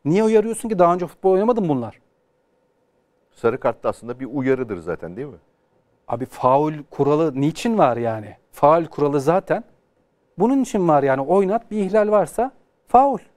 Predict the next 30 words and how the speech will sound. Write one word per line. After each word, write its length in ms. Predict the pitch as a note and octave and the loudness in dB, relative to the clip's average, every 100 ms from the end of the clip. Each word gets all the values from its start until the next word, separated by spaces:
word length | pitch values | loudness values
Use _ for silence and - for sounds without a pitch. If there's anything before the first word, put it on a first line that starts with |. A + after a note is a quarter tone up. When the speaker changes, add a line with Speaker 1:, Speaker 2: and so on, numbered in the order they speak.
| _ _ _ _ _ _ _ _ _ _ _ _ _ _ _ _ _ _ _ _ _ - - | _ _ _ _ _ _ _ _ _ _ _ _ _ _ _ _ _ _ _ _ _ -20 -20
Speaker 1:
Şiddetli 480 | - F#3 D#3 F#3+ A3 | -8 -4 0 -2 -2
bir 40 | G3 | -2
faul 320 | - D#3+ C#3+ | 2 4 2
varsa 280 | C3 - A#3 | -2 -2 -6
ihtar, 520 | A3+ - A#3+ - - _ | -6 0 0 0 -8 _
sarı 240 | - G3 | -4 -4
kart. 240 | F#3+ D#3 - _ _ _ _ _ _ _ _ _ _ | 0 -2 -2 _ _ _ _ _ _ _ _ _ _
İhraç 360 | D#3 D#3+ G3+ - | -4 0 0 0
gerektiren 480 | E3 D3+ D3 C#3+ C3+ | -2 -2 -2 -4 -4
bir 40 | |
şey 160 | - B2 | -6 -6
varsa 240 | A2 G#3 | -6 -8
ihraç. 420 | G3+ G#3 G3+ - | -6 -4 -4 -4
Yani 220 | B2+ A#2+ | -6 -4
ne, 120 | B2+ D3+ _ - | -6 -6 _ -6
uyarı 340 | C3 D3 D#3 | 2 2 2
nedir 220 | C#3 G3+ | -2 -2
yani? 280 | G3+ E3+ C3+ B2 | 0 0 0 -4
Yirmi 220 | C3 D#3 | -4 -6
iki 180 | D#3 G3+ | 0 0
adama 240 | E3 D#3 | 0 0
ayrı 220 | C#3+ D3 | 0 0
ayrı 140 | E3 D3+ | 0 -2
maçında 340 | D#3 - C#3+ | -4 -6 -4
uyarıyorsun. 380 | D3+ C#3 C3+ - _ _ | -2 -2 -6 -10 _ _
Hepsine 340 | - F3 - D#3 | -6 -4 -2 0
ayrı 180 | D3 | 2
ayrı 140 | C#3+ D#3 | 2 0
laf 140 | D#3 | -2
anlatıyorsun. 460 | D3 A#2+ - A2 | -2 -4 -10 -20